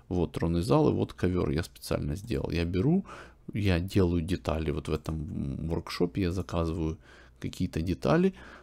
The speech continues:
В зависимости, если я хочу, например, dining table сделать, да, обеденный стол, мне надо сделать две детали. Каждая из них требует восемь минут двадцать секунд. В общем, я их делаю. Когда у меня их на складе много, у меня появляется здесь заполненная шкала. Я нажимаю,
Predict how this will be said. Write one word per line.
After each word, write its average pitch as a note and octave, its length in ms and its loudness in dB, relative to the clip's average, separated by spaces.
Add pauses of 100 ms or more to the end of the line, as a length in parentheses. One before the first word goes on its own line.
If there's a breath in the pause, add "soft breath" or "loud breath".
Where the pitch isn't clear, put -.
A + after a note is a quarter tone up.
(120)
В - 40 -6
зависимости, F2+ 540 -2
если - 160 -4
я F2 40 0
хочу, - 260 -6
например, E2 440 -2
dining E2+ 420 0
table E3 320 2
сделать, A2+ 340 0
да, G#2 140 2
обеденный E2+ 440 2
стол, E3+ 240 0
мне A2+ 160 0
надо F2 180 0
сделать E2+ 300 -2
две F2 180 2
детали. D#3 480 2 (480 loud breath)
Каждая F2+ 400 2
из E2 80 -2
них E2+ 180 -4
требует D#2+ 420 0
восемь E2 300 -2
минут E2 340 0
двадцать - 380 -2
секунд. - 440 0
В - 60 -2
общем, F#2+ 300 -2
я E2 80 -2
их F#2+ 160 -4
делаю. E3+ 360 4 (220 loud breath)
Когда - 240 0
у F2 60 4
меня E2+ 240 2
их - 160 -6
на D#2+ 60 -2
складе G#2 380 -4
много, D#3 380 2 (340 loud breath)
у - 60 -2
меня F2 160 2
появляется E2 540 0
здесь F#2 180 -2
заполненная F2 500 -2
шкала. A#2 380 0
Я B2+ 60 2
нажимаю, A2 600 2